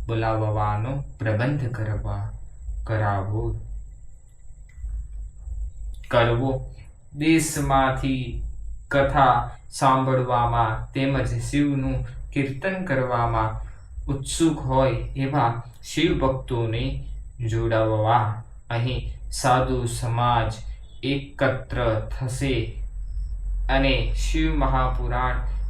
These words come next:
પારાયણ શ્રેષ્ઠ ઉત્સવ થશે. માટે શિવ મહાપુરાણ કથા રસનું પાન કરવા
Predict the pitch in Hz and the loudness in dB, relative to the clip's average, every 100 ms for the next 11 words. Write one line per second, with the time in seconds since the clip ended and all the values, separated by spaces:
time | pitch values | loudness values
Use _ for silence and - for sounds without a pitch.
0 | - 123 123 120 117 110 120 131 117 - | 0 6 8 8 6 4 2 0 0 -2
1 | - - 170 170 - - 131 127 - 170 | -2 2 2 2 0 -2 -2 -4 -2 2
2 | 165 - 113 - 113 120 - - - - | 2 0 -2 -2 -2 -2 -2 -4 -4 -6
3 | - - - - - 135 135 135 127 - | -4 -2 -2 -2 2 4 6 6 2 2
4 | 135 135 131 127 127 131 127 123 117 107 | 0 0 2 2 2 0 0 0 -2 -2
5 | 110 - 123 113 113 - - - - 127 | -4 0 4 4 2 -6 -10 -10 -6 0
6 | 139 160 156 156 156 110 110 107 131 143 | 2 2 0 0 0 0 0 2 4 2
7 | 131 117 113 113 | -2 -2 -2 -2